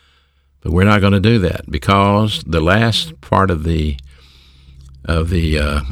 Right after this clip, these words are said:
acrostic is that God's word is rejected. Political leadership failed. You know, that's exactly what we said. What's the synonym that we're going through now? The acronym, excuse me, is fog, failure of leadership,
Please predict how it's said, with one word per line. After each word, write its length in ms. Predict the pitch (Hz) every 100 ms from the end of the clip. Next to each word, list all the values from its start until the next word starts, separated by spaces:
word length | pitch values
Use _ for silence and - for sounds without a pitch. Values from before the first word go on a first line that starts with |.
| -
acrostic 640 | - - 98 95 98 90
is 240 | 85 85 78
that 220 | 85 67
God's 380 | 87 95 98 90
word 320 | 92 90 87
is 200 | 85 78
rejected. 560 | 82 78 69 - - - - _ _ - _ _ _ - - - - - - - - - - _ - -
Political 400 | 104 127 123 117
leadership 580 | 127 120 - 135 139
failed. 960 | - - - - - 127 135 139 147 139 107 - - 85 80 - - _ - -
You 160 | 98 92
know, 320 | 92 113 117 110 95 - -
that's 220 | 82 78
exactly 400 | 92 85 87 95
what 160 | 92 82
we 100 | 104
said. 380 | 95 110 110 104
What's 260 | 87 98
the 60 | -
synonym 540 | - 117 113 113 110
that 120 | 107 85
we're 60 |
going 300 | 90 98 107
through 260 | 98 110 107
now? 340 | 107 110 117 110 - _ _ _ -
The 120 | 92
acronym, 520 | 104 98 95 98 107
excuse 380 | 101 - 107 90
me, 160 | 104 98
is 120 | 87
fog, 540 | - 110 107 110 107
failure 460 | - - 110 113 101
of 100 | 90
leadership, 560 | 95 104 104 - 104